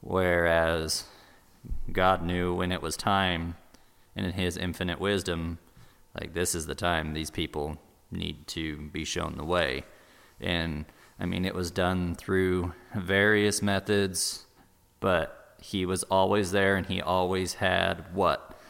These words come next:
Always brought them back. He always left a remnant. And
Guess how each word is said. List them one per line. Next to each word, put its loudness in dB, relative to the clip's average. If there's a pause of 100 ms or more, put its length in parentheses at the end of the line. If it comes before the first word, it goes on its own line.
(320)
Always 0
brought 2
them -2
back. -4 (180)
He -4
always 0
left 0
a 2
remnant. 0 (560)
And -6